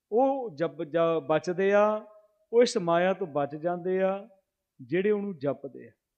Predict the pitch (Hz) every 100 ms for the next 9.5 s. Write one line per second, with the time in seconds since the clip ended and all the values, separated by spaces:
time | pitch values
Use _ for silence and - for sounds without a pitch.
0 | 123 160 208 196 190 165 180 185 185 226
1 | _ _ _ _ - 156 147 160 175 160
2 | 170 170 147 131 170 175 170 - 143 120
3 | 151 156 151 139 135 127 - - _ 139
4 | 139 190 156 139 139 156 139 117 - _
5 | _ _ _ _ _ _ _ _ _ 160
6 | 139 143 147 139 131 120 - 131 151 196
7 | 226 - 180 - 147 160 151 - _ _
8 | _ - 233 247 233 214 202 190 185 160
9 | 165 139 120 135